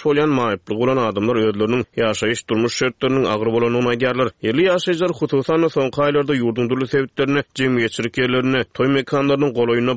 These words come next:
bazarlarda we töwda dükanlarynyň töweregini diregiçilik edýän maýyplary has köp duş gelinýändigini aýdýarlar. Maýyply bolan adamlaryň dermanlar, maýyplyk arabalary,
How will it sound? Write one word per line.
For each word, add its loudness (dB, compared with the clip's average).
bazarlarda 2
we 2
töwda 2
dükanlarynyň 0
töweregini 2
diregiçilik 0
edýän 0
maýyplary 0
has -2
köp 0
duş 0
gelinýändigini 0
aýdýarlar. 0
Maýyply -2
bolan 2
adamlaryň 0
dermanlar, 2
maýyplyk -4
arabalary, 0